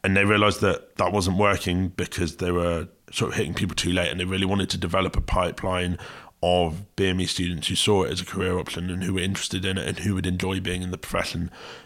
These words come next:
coming through. And so I think we need to look at that in the U K as well. We need to be getting more vet surgeons out into schools, talking to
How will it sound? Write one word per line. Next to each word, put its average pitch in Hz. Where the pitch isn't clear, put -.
coming 87
through. 90
And 87
so 92
I -
think 95
we 101
need 98
to 98
look 92
at -
that 82
in 101
the 92
U 92
K 92
as 87
well. 90
We 98
need 92
to 98
be 95
getting 95
more 95
vet -
surgeons 92
out -
into 98
schools, 95
talking 98
to 90